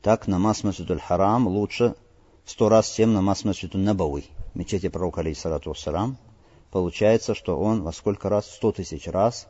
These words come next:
лучше, чем в других мечетях, кроме мечети пророка, алейхиссалату вассалям. Получается, там в сто раз лучше.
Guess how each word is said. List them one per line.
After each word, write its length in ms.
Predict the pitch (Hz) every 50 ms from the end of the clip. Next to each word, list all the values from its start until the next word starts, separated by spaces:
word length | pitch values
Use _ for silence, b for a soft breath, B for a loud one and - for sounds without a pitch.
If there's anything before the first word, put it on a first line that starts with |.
| _ _
лучше, 340 | - 95 92 87 - 107 98
чем 300 | - - 104 101 113 117 - _ b b b b b b b b b b _ _ _ _ _ _ _ _ _ _ _ _ _ -
в 80 | -
других 280 | 85 98 98 92 - -
мечетях, 380 | 87 76 - 98 92 - 113 -
кроме 220 | - 139 131 107
мечети 300 | 90 - - 110 110 117
пророка, 320 | 101 92 90 87 - - 82
алейхиссалату 480 | 82 78 - - 82 82 - - 82
вассалям. 440 | - - - 85 87 98 120 143 135 - - b b b b b b b
Получается, 480 | - 95 90 85 - 107 101 92 - 82
там 220 | - 98 107 113 -
в 80 | -
сто 240 | - - - 107 90
раз 340 | 78 71 71 - - - - - _ - - -
лучше. 420 | - 82 76 73 - - - -